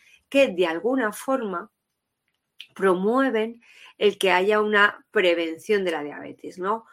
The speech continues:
Por ejemplo, la fibra. Todos los alimentos que tengan un alto contenido en fibra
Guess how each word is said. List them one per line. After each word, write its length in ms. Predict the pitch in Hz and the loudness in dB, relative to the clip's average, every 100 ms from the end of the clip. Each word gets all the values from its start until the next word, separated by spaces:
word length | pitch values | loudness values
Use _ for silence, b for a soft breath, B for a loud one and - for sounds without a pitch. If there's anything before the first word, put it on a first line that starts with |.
| B B | B B
Por 120 | 190 | -2
ejemplo, 600 | 165 - 190 160 - - - | 0 0 -2 -4 -12 -18 -4
la 200 | 190 180 | -2 -2
fibra. 440 | - 180 - - b b b | 0 -2 -2 -14 b b b
Todos 200 | 254 285 | 0 2
los 140 | 269 | 2
alimentos 400 | 269 233 196 185 | -4 -4 -4 -6
que 100 | - | -6
tengan 240 | 185 214 233 | -4 -2 -2
un 60 | |
alto 160 | 226 226 | -2 -2
contenido 440 | 220 190 202 196 | -4 -4 -4 -2
en 140 | 185 185 | -4 -6
fibra 480 | - 254 220 214 | -6 -4 -2 -4